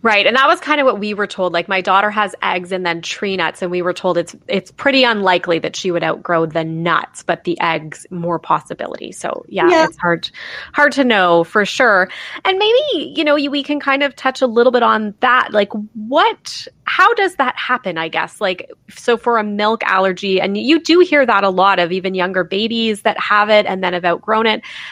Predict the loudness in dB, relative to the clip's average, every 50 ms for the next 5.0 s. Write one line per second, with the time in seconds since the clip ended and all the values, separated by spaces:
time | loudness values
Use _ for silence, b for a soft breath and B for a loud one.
0 | B B 2 4 6 6 6 6 4 2 2 0 0 -2 -2 0 0 2 2 2
1 | 0 0 0 0 2 4 2 2 2 0 -4 -6 -4 -6 -6 -4 -4 -6 -4 -4
2 | -2 -2 -2 -4 -4 -6 -8 -6 -6 -8 -6 -6 -6 -6 -4 -4 -4 -4 -6 -6
3 | -2 2 2 2 4 4 4 4 4 4 0 -2 _ _ _ _ _ _ _ _
4 | _ B B B B B B B B B B B 2 4 4 6 4 4 2